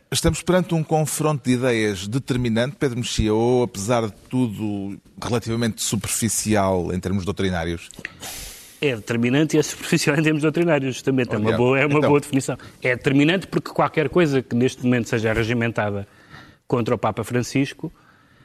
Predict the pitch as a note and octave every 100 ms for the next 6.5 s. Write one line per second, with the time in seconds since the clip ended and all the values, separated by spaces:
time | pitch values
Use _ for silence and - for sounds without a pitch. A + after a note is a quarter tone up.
0 | _ A2 A2+ G#2 G#2+ G#2 A2 G2+ A#2+ B2+
1 | A#2+ A2 G#2+ A#2 - B2+ C3+ E3 - C#3
2 | - C3+ B2+ B2+ C#3+ - C3 B2 A#2+ A#2+
3 | A#2 - A#2+ A#2 A2 G#2+ G#2 G#2 F#2+ E2
4 | - - - - - _ - A2 G2+ -
5 | B2 A2 G#2 G#2 G#2+ - G#2+ G#2 G#2+ G2+
6 | A2+ G#2+ G2 -